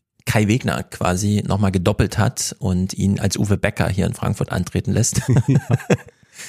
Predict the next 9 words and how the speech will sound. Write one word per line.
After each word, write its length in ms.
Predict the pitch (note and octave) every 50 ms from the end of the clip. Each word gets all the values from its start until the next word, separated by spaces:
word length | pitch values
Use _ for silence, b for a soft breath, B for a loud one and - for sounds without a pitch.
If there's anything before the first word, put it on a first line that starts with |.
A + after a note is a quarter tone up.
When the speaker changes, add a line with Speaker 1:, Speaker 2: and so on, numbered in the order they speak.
| B B2
Speaker 2:
Aber 120 | B A#2+ C3
das 200 | C#3+ C#3+ - -
mit, 260 | C3 B2 G2+ - -
äh, 220 | A#2+ - A#2+ A#2
diesen, 680 | G#2 G#2 A#2 A2+ G#2 - A#2 A2 G#2 G2 G2+ G2+ G2 -
äh, 600 | - - F#2 F2+ - - - A2+ A2 F#2+ G2+ -
auf-, 320 | - G#2 A2+ A2+ - - G#2+
äh, 400 | G#2 - - A#2+ G#2+ G2+ G2 F2+ -
aufwendigen 720 | - - G#2 G#2+ - A2 G#2 G2+ G2 G2 F#2+ F#2+ G2 F#2 -